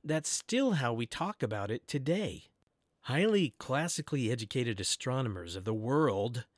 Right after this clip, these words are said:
still talk about the sun rising in the east, when in fact it's the earth that rotates towards the east, exposing the sun once more. They do so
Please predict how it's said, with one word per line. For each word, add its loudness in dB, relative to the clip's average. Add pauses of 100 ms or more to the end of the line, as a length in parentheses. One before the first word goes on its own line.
(380)
still 4
talk -2
about -2
the -2
sun 2 (280)
rising 0
in 0
the 0
east, -2 (480)
when 4
in 6
fact -2
it's -6
the -2
earth 0
that -2
rotates -2
towards -6
the -8
east, -6
exposing 0
the -4
sun -2 (360)
once -2
more. -2 (600)
They 2
do 4
so 2